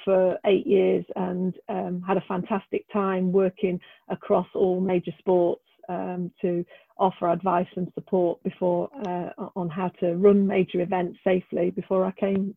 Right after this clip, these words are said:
to volleyball. Um, and yeah, it's, it's been a, um, an amazing opportunity, and I'm, I'm absolutely honoured to, um, have been given the job to, to run this great sport. Um,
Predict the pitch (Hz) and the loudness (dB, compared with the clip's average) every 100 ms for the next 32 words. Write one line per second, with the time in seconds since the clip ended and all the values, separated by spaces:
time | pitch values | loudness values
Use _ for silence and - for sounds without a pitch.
0 | _ 185 214 226 190 175 180 - - _ | _ -2 0 0 -2 -4 -6 -12 -20 _
1 | _ - 185 180 190 - 208 196 202 196 | _ -6 -4 -2 -6 -6 -2 0 0 -2
2 | - - _ _ 220 233 - 233 220 - | -6 -20 _ _ 2 2 2 -2 -4 -4
3 | - 214 214 - - 214 208 202 190 - | -4 0 0 0 2 4 4 2 0 -4
4 | 202 190 190 196 - _ _ _ _ - | -2 0 0 -2 -8 _ _ _ _ -20
5 | - 196 202 220 233 220 202 202 196 - | -6 2 4 6 6 8 6 4 -2 4
6 | 208 196 - 185 180 180 180 185 208 190 | 4 6 0 -2 -2 -2 -4 -6 -4 -2
7 | 185 - 208 - _ 196 190 185 - 190 | -2 -2 -6 -6 _ 2 4 2 0 0
8 | 180 175 175 - 185 175 175 - 180 175 | 0 -2 -6 -4 -2 0 -2 -2 -4 -2
9 | 175 170 180 170 175 175 175 - _ - | -6 -6 -8 -6 -4 -4 -6 -10 _ 4
10 | 202 208 180 170 185 170 165 _ 185 175 | 6 6 2 0 0 0 -4 _ -2 -2
11 | - - 180 185 175 175 - 190 175 - | -2 -4 0 0 0 -4 -6 -4 -4 -6
12 | _ 180 175 - _ - _ _ 175 175 | _ -2 -2 -4 _ -20 _ _ -10 -6
13 | 175 | -6